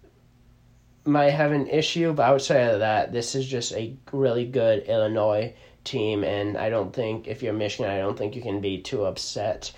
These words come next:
with playing a pretty competitive game against Illinois. I think you can be very upset with, um, Juwan Howard and the way things are going, the way things have been going. I think there's definitely a lot there that you can be upset with,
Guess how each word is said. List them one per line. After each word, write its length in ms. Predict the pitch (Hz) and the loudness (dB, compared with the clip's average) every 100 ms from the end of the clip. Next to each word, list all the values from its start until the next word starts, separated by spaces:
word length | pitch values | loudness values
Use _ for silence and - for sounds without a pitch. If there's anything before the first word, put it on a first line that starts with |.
| - - | -18 -8
with 220 | 110 - | -8 -8
playing 400 | - 110 107 110 | -4 -2 0 -2
a 60 | |
pretty 420 | - - 143 123 120 | -4 -4 -4 -2 -2
competitive 640 | 117 113 113 104 104 - | -6 -4 -2 0 0 -2
game 360 | 104 98 101 95 | -2 0 0 -2
against 460 | 104 95 101 104 | -2 -2 -2 -4
Illinois. 380 | - 120 113 131 | -4 -2 2 2
I 40 | |
think 160 | 139 202 | 4 4
you 80 | 202 | 6
can 140 | 196 | 4
be 140 | 156 156 | 4 6
very 260 | 139 135 | 8 10
upset 640 | 131 - - 117 120 - - | 8 4 0 0 0 -2 -2
with, 300 | 113 117 - | -2 -2 -4
um, 320 | 113 107 117 - - - | -4 -2 -4 -10 -20 -14
Juwan 400 | - 131 120 120 | -4 0 2 2
Howard 520 | 113 - 117 147 175 180 | 0 0 4 6 8 8
and 100 | 147 | 8
the 60 | |
way 180 | 131 135 | 8 6
things 300 | 139 135 131 | 4 0 2
are 100 | 110 | 0
going, 320 | 110 120 135 | 0 2 2
the 100 | 120 | 2
way 200 | 113 117 | 2 0
things 260 | 123 113 113 | -2 -6 -6
have 360 | - 110 143 | -6 -2 0
been 180 | 196 208 | 0 0
going. 260 | 113 220 214 | 2 4 2
I 80 | 131 | 0
think 300 | 156 156 - | 0 -4 2
there's 420 | 135 131 131 - - - _ - | 4 4 2 -4 -14 -20 _ 2
definitely 480 | 143 139 156 147 | 4 4 2 4
a 120 | 139 127 | 6 6
lot 440 | 117 120 110 92 | 4 4 2 0
there 240 | 120 117 | 2 4
that 180 | 123 110 | 4 2
you 80 | 107 | 0
can 180 | - 131 | -4 -4
be 220 | 127 120 | 0 0
upset 580 | 107 - - 123 107 - | 0 -2 -2 0 0 -2
with, 440 | 104 123 143 175 | -2 2 2 2